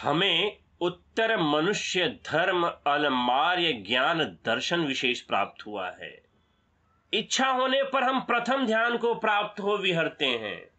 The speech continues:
ऐसे ही द्वितीय ध्यान, तृतीय ध्यान, चतुर्थ ध्यान आकाशाननत्यायतन, विज्ञानाननत्यायतन,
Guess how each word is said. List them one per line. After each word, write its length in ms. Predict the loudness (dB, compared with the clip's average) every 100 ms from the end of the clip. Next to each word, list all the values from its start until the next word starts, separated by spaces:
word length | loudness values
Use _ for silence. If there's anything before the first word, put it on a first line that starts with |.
| _ _ _ _ 0
ऐसे 320 | 2 2 2
ही 120 | 0
द्वितीय 480 | 0 -4 0 0 2
ध्यान, 400 | 2 2 2 0
तृतीय 460 | -2 -2 0 0
ध्यान, 380 | 0 2 2 2
चतुर्थ 420 | 0 0 0 0
ध्यान 380 | 0 2 2 0 -2 0
आकाशाननत्यायतन, 1700 | 2 2 0 0 2 2 2 2 0 0 2 2 0 -4 -6 -6 -16 _ -20 -20 -20 -12
विज्ञानाननत्यायतन, 2000 | -2 -2 -2 0 2 2 2 2 2 0 2 2 2 0 0 0 0 -2 -6